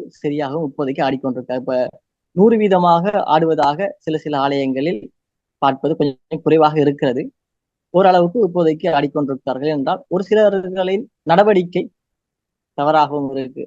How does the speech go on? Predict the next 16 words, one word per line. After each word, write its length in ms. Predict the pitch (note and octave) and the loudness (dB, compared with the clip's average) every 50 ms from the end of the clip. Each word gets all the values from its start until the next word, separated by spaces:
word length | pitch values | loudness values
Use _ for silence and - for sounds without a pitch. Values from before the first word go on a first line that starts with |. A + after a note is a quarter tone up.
| - _ _ | -14 _ _
ஏனென்றால், 480 | - C#3 D3 D3 D3 C#3 D3+ E3+ E3+ D#3 - - - _ _ _ - | -4 -2 -2 0 0 2 2 2 2 2 -2 -6 -12 _ _ _ -10
ஆஹ், 320 | C#3 C3+ C3+ C3+ C3 C#3 - _ _ _ _ _ _ _ - | -8 -8 -6 -6 -8 -10 -12 _ _ _ _ _ _ _ -2
நம்முடைய 380 | D#3 E3 F3 F3+ F3 E3+ E3+ E3+ E3 E3 D#3 | 0 2 4 4 4 6 6 6 6 4 4
சமயம் 420 | D#3 D#3 D3+ E3 E3+ E3 D#3+ D#3+ | 2 2 2 2 2 2 2 2
என்-, 180 | D3+ D#3 D#3 D#3 C#3+ D3+ D3+ C3+ | 0 0 0 0 -2 -2 -2 0
என்பதால் 440 | D3 D#3 D3 C#3+ C#3+ D#3 E3+ F#3 - _ _ _ _ | -2 -2 0 0 2 2 0 0 -4 _ _ _ _
நாம் 260 | C#3 C#3+ D3 D3+ - | -6 -4 -4 -4 -4
நம்முடைய 280 | - D3 D3 C#3+ C#3+ - | -4 -2 -2 -2 -2 -4
சமயத்தை 480 | D#3 D3+ D3+ D3 C#3 C3 - D3 E3 E3+ - _ _ _ _ _ _ _ _ _ _ | -4 -2 -2 -2 -4 -4 -4 -4 -6 -6 -6 _ _ _ _ _ _ _ _ _ _
இருக்கக்கூடிய 400 | D#3+ D#3+ E3+ E3+ D3+ E3 D#3+ D#3 | -6 -4 -4 -4 -2 -2 0 0
எல்லோரையும் 560 | D#3 E3 F3 F3+ E3+ D#3+ D#3+ D#3 E3 F3 C3+ - | 2 2 2 2 2 2 2 0 -2 -4 -6 -4
நல்லவர்கள் 440 | D#3+ D#3 D#3 E3+ E3 D#3+ D#3 D#3 D3 | -2 -2 0 0 0 0 -2 -2 -4
என்றும் 240 | D3 D#3+ F3+ E3+ E3 _ _ | -4 -6 -8 -10 -12 _ _
கூற 140 | - D#3+ D#3 | -4 -2 -2
முடியாது, 420 | D3 C#3 C3+ C3+ C#3 C3+ B2+ C#3 - | 0 -2 -2 -2 -2 -2 -4 -4 -2
மற்ற 300 | D3 D#3+ D#3 F3+ F3 E3 | -4 -2 -2 -2 -2 -2